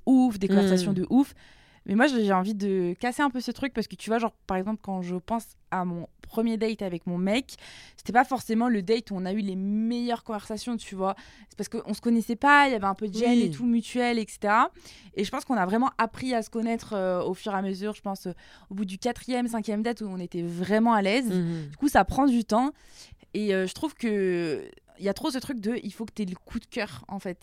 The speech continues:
Speaker 1: direct.
Speaker 2: Mhm.
Speaker 1: Et je trouve que parfois, les sentiments, ils se
Speaker 2: Prennent
Speaker 1: développent.
Speaker 2: du temps.
Speaker 1: Une
Speaker 2: Mhm.
Speaker 1: relation, ça se construit sur la durée et tout. Donc, si jamais vous avez un premier date où la personne vous a plu, mais bon,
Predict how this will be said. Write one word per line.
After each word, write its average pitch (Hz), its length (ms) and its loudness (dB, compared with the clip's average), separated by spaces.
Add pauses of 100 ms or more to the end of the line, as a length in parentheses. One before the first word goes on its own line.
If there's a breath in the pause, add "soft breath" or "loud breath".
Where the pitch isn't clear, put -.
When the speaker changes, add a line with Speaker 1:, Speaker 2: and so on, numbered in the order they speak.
(120)
Speaker 1:
direct. 190 260 2
Speaker 2:
Mhm. 175 500 0
Speaker 1:
Et - 40 -2
je 160 60 -4
trouve 320 120 -2
que 294 100 0
parfois, 202 260 2
les 262 80 4
sentiments, 226 340 -4
ils 233 160 2
se 190 140 -6
Speaker 2:
Prennent 180 80 -2
Speaker 1:
développent. 190 400 4
Speaker 2:
du 180 80 2
temps. 220 160 -4 (260 loud breath)
Speaker 1:
Une 220 120 4
Speaker 2:
Mhm. 208 60 6
Speaker 1:
relation, 240 360 6
ça 202 160 -2
se - 80 -12
construit 262 560 -2
sur 226 120 -6
la 196 120 -2
durée 214 300 -2
et 226 40 -2
tout. 330 160 -2 (300 loud breath)
Donc, 208 100 0
si 262 140 -4
jamais 277 260 4
vous 226 140 2
avez 208 160 8
un 185 100 4
premier 254 300 6
date 247 340 2
où 190 60 -6
la 185 100 0
personne 233 380 2
vous 190 260 -4
a 202 80 2
plu, 240 280 -4
mais 202 120 2
bon, 185 240 -4